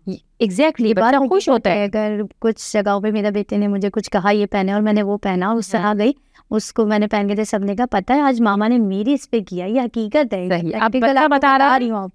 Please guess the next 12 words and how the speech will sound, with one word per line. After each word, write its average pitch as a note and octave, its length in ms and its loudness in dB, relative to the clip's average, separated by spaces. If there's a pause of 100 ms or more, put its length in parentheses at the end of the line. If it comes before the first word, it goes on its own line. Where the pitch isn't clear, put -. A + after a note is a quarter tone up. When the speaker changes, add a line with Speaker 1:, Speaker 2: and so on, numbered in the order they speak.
Speaker 1:
Exactly, F3+ 500 0
बच्चे G#3 260 0
से D4+ 80 -2
पहले D4+ 200 2
कोशिश D4 220 0
करें D#4+ 180 0
आप D#4+ 160 -2
खुद D#4 220 2
ये C4 100 4
बात F#3+ 200 2
बताएं, E3 320 0
Speaker 2:
बताएं। D#3+ 180 -10